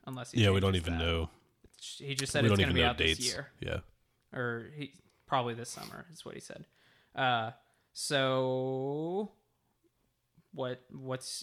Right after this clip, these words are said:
Speaker 1: your favorite album slash what album should people start on?
Speaker 2: Um, I mean, album they should start on, probably, uh,
Speaker 1: Odelay?
Speaker 2: probably Odelay.
Speaker 1: Yeah,
Speaker 2: I
Speaker 1: I
Speaker 2: think Mellow Gold would be okay,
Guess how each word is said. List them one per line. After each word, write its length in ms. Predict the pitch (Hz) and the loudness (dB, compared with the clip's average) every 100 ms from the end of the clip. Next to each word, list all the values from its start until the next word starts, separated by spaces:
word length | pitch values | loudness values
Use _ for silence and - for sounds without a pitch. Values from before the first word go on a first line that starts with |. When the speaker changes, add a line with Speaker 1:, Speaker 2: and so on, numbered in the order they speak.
| - 143 | -12 -6
Speaker 1:
your 160 | 135 | -6
favorite 360 | 127 143 135 131 | -2 -2 -2 0
album 480 | 135 143 160 165 160 | 0 0 -2 -4 -4
slash 480 | - 135 127 123 - | -4 0 0 0 -2
what 160 | 131 | -4
album 240 | 135 123 120 | -2 -2 -4
should 200 | - 120 | -10 -10
people 220 | 120 - | -12 -12
start 320 | - - 139 - | -12 -6 -6 -6
on? 640 | 160 _ _ _ - 117 | -14 _ _ _ -4 0
Speaker 2:
Um, 480 | 113 113 110 104 90 - - - - - _ _ _ _ _ _ _ _ _ _ _ _ _ _ _ - _ _ _ - - _ - | 4 4 4 4 0 -6 -14 -20 -20 -20 _ _ _ _ _ _ _ _ _ _ _ _ _ _ _ -20 _ _ _ -20 -20 _ -2
I 40 | 110 | 6
mean, 240 | 107 95 - - | 6 6 -2 2
album 200 | 120 135 | 8 10
they 60 | 127 | 8
should 200 | - 92 | 6 2
start 280 | - 101 104 | 4 6 6
on, 300 | 110 110 107 | 6 4 2
probably, 880 | - 95 101 104 104 107 107 104 95 - _ _ _ _ _ - | 2 2 4 4 4 6 6 4 2 -14 _ _ _ _ _ -6
uh, 40 | - | 0
Speaker 1:
Odelay? 420 | 87 - - - - - | 2 2 0 -4 -8 0
Speaker 2:
probably 240 | 110 104 | 4 6
Odelay. 460 | 98 104 98 98 - _ _ _ _ _ _ _ _ _ _ _ _ _ _ _ _ | 6 6 4 4 0 _ _ _ _ _ _ _ _ _ _ _ _ _ _ _ _
Speaker 1:
Yeah, 200 | 147 147 | 0 4
Speaker 2:
I 80 | 127 | 8
Speaker 1:
I 60 | 123 | 10
Speaker 2:
think 180 | 151 104 | 10 10
Mellow 220 | 123 107 | 10 10
Gold 180 | 110 107 | 10 8
would 120 | 92 | 6
be 120 | 92 | 4
okay, 520 | 78 - 98 101 98 | 2 2 6 6 4